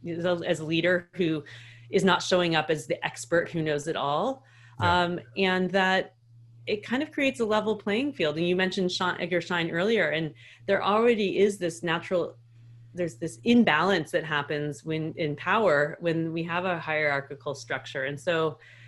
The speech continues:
Speaker 1: by, by saying that you're learning too and trying something different, um, and trying to connect and align with your purpose as a leader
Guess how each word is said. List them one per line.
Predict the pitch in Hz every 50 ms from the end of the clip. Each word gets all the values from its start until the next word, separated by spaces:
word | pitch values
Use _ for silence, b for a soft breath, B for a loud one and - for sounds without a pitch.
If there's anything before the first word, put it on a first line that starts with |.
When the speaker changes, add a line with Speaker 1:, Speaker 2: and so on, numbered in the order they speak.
| B B - - - - - - - - -
Speaker 1:
by, | - 170 165 160 160 156 - - - - - - - - - - -
by | - 175
saying | 170 - - 202 202 208
that | 196 180 -
you're | 175 180 180 170
learning | 165 160 160 160 156 156
too | 151 - - 180 170 165
and | 156 143
trying | - - 160 151 151 151 147
something | - 156 143 - - 147 143
different, | 135 147 135 - - 147 143 143 143 - - - - - -
um, | 156 143 147 147 143 143 143 135 139 139 143 151 - - - -
and | 165 160
trying | - 170 160 156
to | 151 143
connect | - - 160 156 151 151 - - - b b b b b b b b b -
and | - 160
align | 156 156 156 151 156 160
with | 156 147 143
your | 147 143 175 202
purpose | 202 - 180 - - 147 139 -
as | 147 127
a | 143 143
leader | 135 143 143 135 143 139 135 131 131 131 b